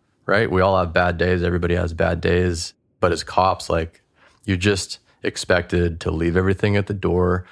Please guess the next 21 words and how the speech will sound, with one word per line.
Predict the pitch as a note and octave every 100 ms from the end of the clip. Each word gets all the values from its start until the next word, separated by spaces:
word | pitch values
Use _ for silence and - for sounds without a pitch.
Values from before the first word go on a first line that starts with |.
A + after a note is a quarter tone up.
| - -
come | F2
to | E2+
your | F#2 F#2
job, | F2+ F#2 F2+ F2+
right, | F2 F2 F2 E2+ F2
do | F2
it | E2+
the | F#2
right | F#2 F2
way | E2+ E2+
and | E2+
do | F2 F#2
it |
well | F2 F2 E2+ E2+ E2+ - - -
and | -
make | E2 D#2
everybody | E2 E2+ F2 F2
happy, | E2 F2 F2 E2+
which | E2 E2
is | D#2+
impossible. | F2+ E2+ F#2+ F2 - E2+ D#2 D#2 E2+